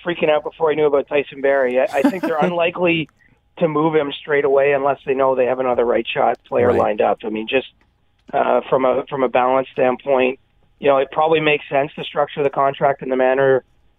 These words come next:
Speaker 1: uh, that, that you're laying out there because, look, at, uh, players tend to favor upfront money. There is a value to present money, and, and we've seen this, uh, the Leafs do this with a lot of guys they like, too. You know, it just makes all these, these players more tradable. That's why the, the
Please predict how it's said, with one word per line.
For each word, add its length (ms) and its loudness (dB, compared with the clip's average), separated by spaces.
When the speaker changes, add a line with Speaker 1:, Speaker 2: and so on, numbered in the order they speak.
Speaker 1:
uh, 180 0
that, 220 2
that 100 0
you're 380 2
laying 300 2
out 180 2
there 200 0
because, 360 -4
look, 160 -2
at, 140 -6
uh, 160 -6
players 480 0
tend 160 -2
to 60 -2
favor 320 2
upfront 300 -4
money. 340 -2
There 140 2
is 120 0
a 40 -4
value 360 0
to 80 -2
present 320 -2
money, 340 0
and, 140 0
and 200 0
we've 180 0
seen 180 -4
this, 140 2
uh, 140 -4
the 100 0
Leafs 240 0
do 120 -6
this 160 -2
with 80 -2
a 60 2
lot 180 2
of 80 -2
guys 260 0
they 120 -2
like, 260 0
too. 240 -4
You 140 -8
know, 100 -2
it 140 -4
just 200 -10
makes 280 -4
all 200 2
these, 160 -10
these 240 -12
players 340 -4
more 160 -2
tradable. 480 -2
That's 180 -2
why 320 2
the, 360 0
the 100 -6